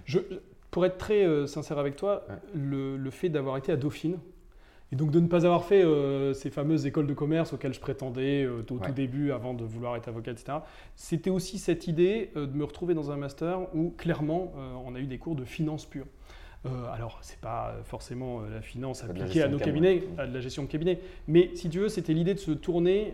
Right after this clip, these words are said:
Speaker 1: euh, vers autre chose que du droit pour compléter justement ma formation d'avocat, parce qu'à ce moment-là, euh, j'avais pas l'intention de faire autre chose que d'être avocat, encore une fois.
Speaker 2: Ouais.
Speaker 1: Mais j'avais ce besoin de m'ouvrir à autre chose que, euh, la formation théorique, euh,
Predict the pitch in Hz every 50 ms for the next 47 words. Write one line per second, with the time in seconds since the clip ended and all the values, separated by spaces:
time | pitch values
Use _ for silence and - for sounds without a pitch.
0 | - 151 139 135 131 127 127 127 123 117 135 135 131 156 147 - 123 - - 160
1 | 147 - - 139 123 131 127 127 127 143 156 180 175 - - 156 151 - - -
2 | 208 180 185 185 180 196 196 170 160 - - 151 165 160 147 135 - 135 131 131
3 | 123 - 135 123 123 123 120 185 190 165 - - 117 107 - - 113 110 120 143
4 | 160 151 123 110 110 113 113 117 123 117 113 113 110 - 131 120 117 113 - 123
5 | 160 165 160 - 147 151 - 120 - 160 - - 131 120 123 - - - - 135
6 | - - 139 123 113 127 123 123 - - - - - - - 180 - 151 151 135
7 | 160 160 156 160 156 156 - 160 143 131 156 180 175 151 165 175 180 196 220 -
8 | - - - - - - - 135 139 143 156 165 165 147 143 165 185 208 196 151
9 | - - 139 131 135 143 139 - - 185 190 - - 147 139 143 147 139 135 120
10 | 117 117 113 117 117 113 117 120 120 113 - 139 127 127 127 - - 143 - -
11 | 165 143 123 131 151 180 190 - - 139 127 120 117 117 113 113 110 110 110 110
12 | 110 110 107 107